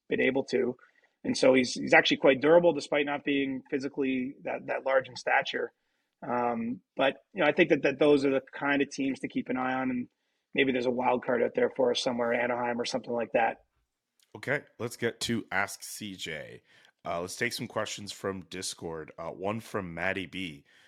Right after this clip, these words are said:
Speaker 2: For C J, is it simpler covering the free agent day July one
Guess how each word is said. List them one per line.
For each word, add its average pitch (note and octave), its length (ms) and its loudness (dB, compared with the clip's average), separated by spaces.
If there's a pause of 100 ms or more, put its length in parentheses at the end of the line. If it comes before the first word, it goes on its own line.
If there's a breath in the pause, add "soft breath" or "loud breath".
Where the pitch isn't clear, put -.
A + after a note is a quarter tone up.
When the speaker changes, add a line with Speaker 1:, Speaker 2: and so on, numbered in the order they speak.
(140 soft breath)
Speaker 2:
For A2+ 120 -8
C C#3 240 -4
J, E2+ 280 -8 (100)
is A#2 160 -4
it A#2+ 120 -8
simpler C#3 520 -2
covering A#2 520 0
the G2 60 -6
free B2 420 -8
agent A2+ 460 -4
day G#2 320 -2
July F2+ 400 -6
one B2 560 -4